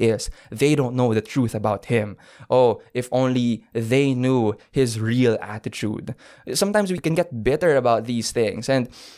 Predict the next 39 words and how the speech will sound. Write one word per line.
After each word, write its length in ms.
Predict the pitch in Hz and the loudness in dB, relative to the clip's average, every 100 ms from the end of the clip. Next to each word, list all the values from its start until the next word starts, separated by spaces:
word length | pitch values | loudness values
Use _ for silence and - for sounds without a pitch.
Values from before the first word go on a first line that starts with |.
| _ | _
i-, 100 | - - | -4 0
it's, 280 | 123 - - | -2 -2 -2
it's 180 | 135 | -2
kinda 300 | - 185 226 | 0 0 2
irrational 580 | 135 113 117 202 190 135 | 4 4 2 0 -2 -2
to 100 | 117 | 0
think 220 | 113 190 | -2 -2
about 320 | 180 120 117 120 | 0 2 2 0
it 120 | - | -4
because 220 | 139 139 | -4 -2
what's 200 | 135 - | -2 0
happening, 440 | 143 202 160 120 | 0 2 0 0
I've, 120 | 135 131 | 2 2
I've 160 | 123 | 2
heard 180 | 139 170 | 0 0
it 100 | 127 | 0
described 400 | 123 - 135 127 | -4 0 0 0
in 100 | 113 | 0
this 200 | 143 151 | -2 0
way 120 | 131 | 0
in 100 | 117 | 0
the 60 | - | 0
past, 360 | 135 135 - - - - | 0 0 -2 -14 -20 -4
is 140 | 156 | 0
that 180 | 151 151 | 0 0
we're 120 | 156 | 0
comparing 880 | 151 139 135 175 185 190 185 180 170 | 0 -2 0 0 2 2 0 -2 -2
the 140 | 135 135 | -2 0
highlight 480 | 143 156 151 147 | 0 2 2 0
reels 360 | 135 139 131 127 | -2 0 0 0
of 120 | 131 | -2
other 280 | - 131 131 | -2 0 0
people 360 | 135 123 123 117 | -2 -2 -2 0
to 180 | 131 | 0
our 220 | 113 117 113 | 2 2 0
behind 360 | 113 123 110 | -2 -4 -6
the 40 | 110 | -8
scenes. 500 | 110 - - - - _ _ _ _ _ _ _ _ | -10 -12 -14 -18 -20 _ _ _ _ _ _ _ _
And 180 | 143 135 | -2 -2